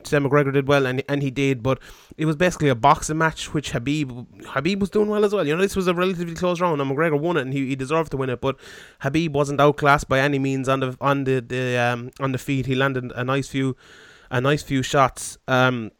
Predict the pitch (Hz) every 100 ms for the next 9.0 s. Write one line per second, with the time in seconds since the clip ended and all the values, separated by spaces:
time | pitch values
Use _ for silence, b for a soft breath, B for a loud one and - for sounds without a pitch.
0 | - - 131 127 120 131 120 110 143 131
1 | 131 123 127 117 120 131 123 120 123 123
2 | 117 117 131 123 117 123 123 117 113 127
3 | 127 143 131 127 127 123 123 135 127 139
4 | - 123 123 120 113 127 123 113 107 117
5 | 139 131 - 131 120 123 120 117 - B
6 | B B - 156 151 143 135 123 131 139
7 | 127 113 127 135 135 131 139 135 131 131
8 | 123 165 147 147 120 - - - 107